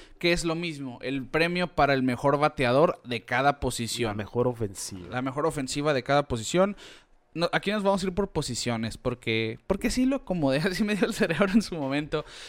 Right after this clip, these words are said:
Speaker 1: En la primera base de la Liga Americana, Nate Lowe, una de las revelaciones del año también, con
Speaker 2: Sí.
Speaker 1: los Rangers de Texas, se lleva su primer bate de plata. Y alguien que, pues, del que lo esperábamos cien por ciento en la Liga Nacional,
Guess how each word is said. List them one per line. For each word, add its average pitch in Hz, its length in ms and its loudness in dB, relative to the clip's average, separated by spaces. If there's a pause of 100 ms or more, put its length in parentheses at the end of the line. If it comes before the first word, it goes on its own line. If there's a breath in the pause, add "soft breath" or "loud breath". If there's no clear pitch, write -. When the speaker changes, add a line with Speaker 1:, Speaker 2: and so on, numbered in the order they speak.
(120)
Speaker 1:
En 180 160 2
la 180 100 4
primera 190 380 4
base 196 260 4
de 170 80 6
la 147 80 2
Liga 156 160 2
Americana, 170 560 0
Nate 151 520 4
Lowe, 139 380 6
una 139 220 2
de 135 60 0
las 131 100 -2
revelaciones 123 540 0
del 120 100 0
año 127 180 2
también, 123 440 0
con 117 160 -4
Speaker 2:
Sí. 107 40 -4
Speaker 1:
los 107 120 -8
Rangers 131 340 0
de 117 80 -4
Texas, 156 540 0
se 123 180 -4
lleva 139 240 2
su 131 220 -2
primer 127 560 0 (260 soft breath)
bate 131 300 0
de 117 120 0
plata. 180 540 2 (440 soft breath)
Y 143 140 2
alguien 175 400 4
que, 123 340 0 (120)
pues, 127 260 -8
del 120 240 -6
que 127 100 -2
lo 127 80 2
esperábamos 151 520 2
cien 156 120 0
por 143 140 -4
ciento 160 260 -2
en 160 60 -2
la 135 80 0
Liga 139 180 0
Nacional, 139 420 0